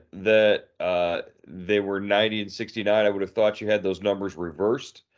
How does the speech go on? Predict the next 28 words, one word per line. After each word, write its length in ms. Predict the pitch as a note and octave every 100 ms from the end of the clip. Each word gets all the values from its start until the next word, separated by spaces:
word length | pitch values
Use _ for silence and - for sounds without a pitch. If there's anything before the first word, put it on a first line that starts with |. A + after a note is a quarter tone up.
| _ _ _ _ -
Uh, 400 | D#2+ D2+ E2 -
I, 80 | E2
I 40 |
would 180 | F2+ F2+
have 100 | F#2
had 240 | A2+ G#2
them 120 | G2
more 300 | F#2+ F#2+ G2
in 100 | G2
the 80 | F#2
seventy 400 | F2 A2 A2+ A#2+
win 280 | A#2 A#2+ A#2
range 380 | A2+ A2+ A#2+ A2
than 140 | A#2
the 60 | G#2
ninety 280 | G2+ A2 A2+
win 180 | A#2
range, 320 | A2+ A#2+ C3 B2
but, 260 | G2 - _ _ _ _ -
uh, 180 | E2
this 160 | E2+ G2
team 300 | - A#2+ A2
continues 560 | G#2 F2 - B2+ B2+ B2
to 120 | A2
surprise, 640 | - F#2 A2 G#2 G#2+ G#2
continues 500 | - E2+ - B2+ A#2
to 140 | - G2
impress, 580 | F2 - F#2+ F#2+ -